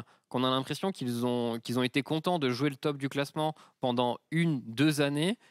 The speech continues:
et qu'ils se disent, « C'est bon, on a fait notre temps » et on relaisse aux grandes écuries historiques G deux, Fnatic, réussir à faire la, la course en tête.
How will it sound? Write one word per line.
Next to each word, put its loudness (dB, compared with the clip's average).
et -6
qu'ils -4
se 0
disent, « 2
C'est -2
bon, 0
on -2
a 0
fait -2
notre -2
temps » 0
et 0
on 2
relaisse 0
aux 0
grandes 0
écuries -2
historiques -2
G 0
deux, 2
Fnatic, -2
réussir 0
à 4
faire 0
la, 2
la 2
course -6
en -2
tête. 0